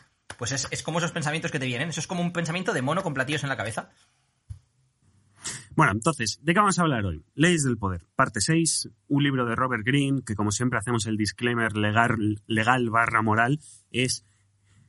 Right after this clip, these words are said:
Speaker 2: Chavales, esto no es para que controléis el mundo, esto es para que aprendáis de estas cosas y seáis capaces de aplicar las cosas positivas a vuestra vida y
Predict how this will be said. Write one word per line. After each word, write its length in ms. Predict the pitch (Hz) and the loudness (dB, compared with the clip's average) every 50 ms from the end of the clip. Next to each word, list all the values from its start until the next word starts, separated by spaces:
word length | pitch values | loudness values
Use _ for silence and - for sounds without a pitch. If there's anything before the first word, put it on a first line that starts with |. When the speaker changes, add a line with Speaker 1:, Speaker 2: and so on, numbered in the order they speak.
| _ _ _ _ - - - - | _ _ _ _ -16 -4 0 2
Speaker 2:
Chavales, 560 | - 90 82 85 85 76 73 - - - _ _ - - - | 4 4 4 2 2 -2 -4 -8 -10 -12 _ _ -20 -6 -2
esto 280 | 139 101 - - 120 104 | 0 0 2 2 4 4
no 80 | 98 | 6
es 80 | 98 92 | 6 6
para 200 | - - 95 87 | 6 4 2 2
que 120 | - - | 0 -2
controléis 520 | - - 78 78 82 78 76 85 87 - - | -2 -2 -2 -2 0 0 2 2 2 0 0
el 100 | 80 80 | -2 0
mundo, 300 | 80 80 76 76 78 - - | 0 0 0 0 -2 -2 -2
esto 220 | - - - - 101 | 0 0 0 0 2
es 40 | - | 2
para 180 | - 87 80 - | 2 2 0 0
que 100 | - - | -2 0
aprendáis 400 | - - - 80 107 135 143 147 | 0 0 2 4 4 4 6 6
de 60 | 156 | 4
estas 220 | 147 - 139 113 - | 4 4 2 2 4
cosas 380 | - 156 139 - 135 135 - - - - _ _ | 4 4 4 4 2 0 -2 -4 -8 -20 _ _
y 280 | - 151 175 185 - - _ _ - | 4 4 4 4 0 -6 _ _ -6
seáis 260 | - - 120 117 - | -2 0 0 0 0
capaces 460 | - 127 101 139 135 - 110 98 95 | 0 0 2 2 2 2 0 -2 0
de 140 | 107 127 131 - | 0 0 0 0
aplicar 460 | 113 104 101 101 98 - 123 113 101 | -2 -2 -2 -2 -2 0 -2 -2 -2
las 160 | 90 - - | -4 -8 -6
cosas 220 | - 104 101 107 104 | -6 -6 -6 -6 -4
positivas 500 | - 110 104 110 107 131 120 98 90 98 | -4 -4 -4 -2 -2 0 0 0 0 0
a 40 | |
vuestra 300 | 101 131 151 - - 156 151 | 0 0 0 0 0 2 2
vida 300 | 160 165 151 147 151 151 - - _ _ _ _ _ - | 2 4 4 2 0 -2 -4 -14 _ _ _ _ _ -2
y 300 | 170 170 175 170 - | 0 2 2 0 -2